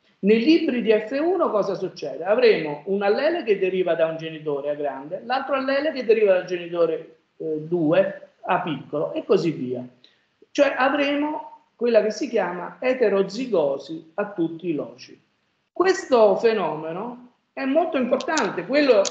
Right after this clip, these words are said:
è una situazione a livello genoti-, genetico, molecolare.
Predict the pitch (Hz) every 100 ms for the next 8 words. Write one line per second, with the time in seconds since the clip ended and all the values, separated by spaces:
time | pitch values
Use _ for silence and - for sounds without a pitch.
0 | - 208 190 190 190 180 208 208 196 254
1 | 240 185 175 175 190 190 170 160 - 151
2 | 170 170 269 196 151 170 233 208 160 147
3 | 147 151 170 214 254 165 135 -